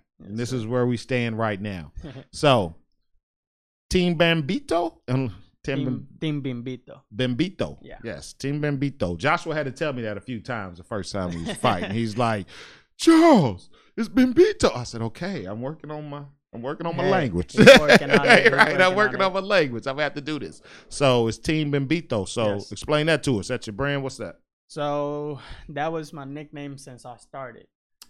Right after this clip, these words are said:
Speaker 1: Oh, so when you was in Puerto Rico and you was seven and eight and you hanging out with Cotto and Lopez and all them,
Speaker 2: Yeah.
Speaker 1: they was calling you Bambito.
Speaker 2: Bambito, yeah.
Speaker 1: Okay, okay.
Speaker 2: So that nickname comes from, um,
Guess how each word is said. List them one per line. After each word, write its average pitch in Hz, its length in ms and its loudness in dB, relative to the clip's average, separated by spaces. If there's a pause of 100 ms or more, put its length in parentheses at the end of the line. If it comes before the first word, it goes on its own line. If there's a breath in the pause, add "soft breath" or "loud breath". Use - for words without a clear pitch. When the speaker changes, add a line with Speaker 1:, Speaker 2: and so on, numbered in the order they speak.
Speaker 1:
Oh, 151 120 -2
so 135 220 -2
when 135 160 -4
you 190 120 -8
was 185 220 -4 (220 soft breath)
in 156 100 -10
Puerto 160 220 -4
Rico 170 400 0
and 143 80 2
you 147 60 0
was 135 120 -2
seven 151 280 0
and 143 100 0
eight 147 120 4
and 143 80 -2
you 147 80 0
hanging 147 240 0
out 147 140 2
with 127 120 -4
Cotto 147 520 2
and 117 120 0
Lopez 139 480 0
and 131 80 -6
all 127 180 -4
them, 120 240 -4
Speaker 2:
Yeah. 123 160 -10 (100)
Speaker 1:
they 120 80 -2
was 117 140 -4
calling 131 320 0
you 120 380 -2
Bambito. 123 440 -6
Speaker 2:
Bambito, 123 520 -16 (200)
yeah. - 180 -6
Speaker 1:
Okay, - 380 -6
okay. 156 380 -10
Speaker 2:
So 127 200 -8
that 151 200 -10
nickname 143 720 -14
comes 127 300 -16
from, 113 720 -16 (680)
um, 110 460 -14